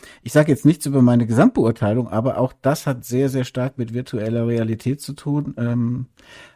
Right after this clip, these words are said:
also ohne zu viel spoilern zu wollen, kann man sich mal anschauen. Und, äh, zu dem, was wir eben gerade besprochen haben, habe ich gerade auch einen Impuls gehabt, den ich nicht vorbereitet hatte. Aber es gibt eine Serie, ich glaube auch bei Netflix, weiß ich aber gar nicht genau, oder Amazon Prime oder,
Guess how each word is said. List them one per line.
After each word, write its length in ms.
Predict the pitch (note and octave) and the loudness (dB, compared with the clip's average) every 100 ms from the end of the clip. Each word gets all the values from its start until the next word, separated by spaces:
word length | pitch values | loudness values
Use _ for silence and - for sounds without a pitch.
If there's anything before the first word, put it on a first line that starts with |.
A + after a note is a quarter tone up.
| - | -6
also 300 | G#2+ A2+ A2+ | 0 0 2
ohne 260 | C3 D3+ | 2 0
zu 240 | - - C3+ | -2 -8 -4
viel 160 | C#3 | -4
spoilern 460 | C3 - A#2+ B2 C3+ | -4 -6 -4 0 -2
zu 140 | C3+ | -2
wollen, 180 | B2 B2+ | -2 -2
kann 160 | A#2+ B2+ | 0 2
man 120 | C3 | 2
sich 140 | C3 | 0
mal 160 | B2 A2+ | -2 -2
anschauen. 480 | E2 F3 - A2+ B2 | -2 -4 -2 -2 0
Und, 280 | A#2 A#2+ - - - - _ - | 0 0 -2 -20 -16 -16 _ -10
äh, 100 | A#2 - | -10 -6
zu 140 | - | 0
dem, 200 | B2 D#3 | 4 4
was 160 | E3 - | 4 2
wir 100 | C3+ | 2
eben 220 | D3 G3+ | 2 2
gerade 280 | D#3 D3 D3 | 2 2 2
besprochen 400 | C#3 - D3+ D#3+ | 0 -2 0 2
haben, 140 | C#3 | 4
habe 120 | C3+ C3+ | 2 0
ich 100 | - | -6
gerade 340 | A2+ B2+ C#3+ | 0 0 2
auch 100 | B2+ | 0
einen 100 | D3+ | 0
Impuls 440 | B2+ - A3 - | 0 0 -2 -2
gehabt, 280 | - G#2 B2+ _ _ - | -2 -2 -2 _ _ -2
den 140 | A#2+ | 0
ich 80 | B2+ | 2
nicht 160 | B2+ B2+ | 2 0
vorbereitet 540 | D#3 F#3 A#2 A#2 A#2+ | -4 -2 -2 -2 -4
hatte. 240 | A#2 A#2 G2+ | -4 -4 -2
Aber 200 | B2+ C#3+ | 0 0
es 140 | - | -2
gibt 180 | C#3+ - | -4 0
eine 80 | B2+ | 2
Serie, 440 | B2 C3 E3+ - | 2 2 0 -4
ich 100 | - | -8
glaube 280 | - A2+ D3+ | -2 0 0
auch 120 | - | -4
bei 140 | - G#2+ | -2 0
Netflix, 420 | G#2+ - C#3 - | 0 -2 -8 -4
weiß 160 | A#2 F3 | -2 0
ich 60 | |
aber 140 | C#3 G2+ | 0 2
gar 140 | G#2 | 0
nicht 140 | A2+ - | 0 0
genau, 240 | G#2+ C#3 | 0 0
oder 340 | - A2 A2 - | -2 -2 -2 -2
Amazon 360 | A#2+ C3+ A2+ | -2 -2 -2
Prime 400 | - B2 B2+ C#3+ | -2 -4 0 0
oder, 280 | G#2+ G#2 G#2+ | 0 -2 -6